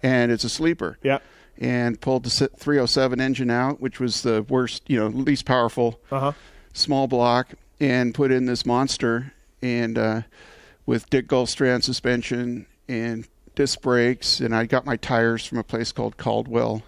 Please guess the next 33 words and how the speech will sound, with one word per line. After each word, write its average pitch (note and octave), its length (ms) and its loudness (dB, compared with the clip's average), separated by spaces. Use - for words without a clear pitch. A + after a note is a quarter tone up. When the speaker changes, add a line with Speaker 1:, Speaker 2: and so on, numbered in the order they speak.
Speaker 1:
uh, A#2+ 220 -6
Tires A#2 460 0
in G#2+ 220 -6
Pasadena A2 720 -2
that C3 160 0
would A#2 160 -2
do, A#2+ 340 0
uh, B2+ 220 -6
Goodyear B2 480 0
Blue B2 220 -2
Streak C3+ 420 -2
recaps. C#3+ 580 -2
Speaker 2:
Mm-hmm. D#3 280 0
Speaker 1:
And A2+ 240 2
if - 100 -12
you C3 60 0
wanna A2+ 200 0
put A#2 220 -2
wet B2 180 0
and A#2 100 -2
dry A2 400 2
tread A2+ 280 0
on A2+ 120 4
Speaker 2:
Yeah, C#3+ 140 2
Speaker 1:
it. C#3 60 2
Speaker 2:
yeah. C#3 160 0
Speaker 1:
And B2 320 2
they C3 120 4
weren't G#3 200 2
that, E3 180 2
uh, C#3 140 2
cost D3+ 300 0
prohibitive, D#3 540 0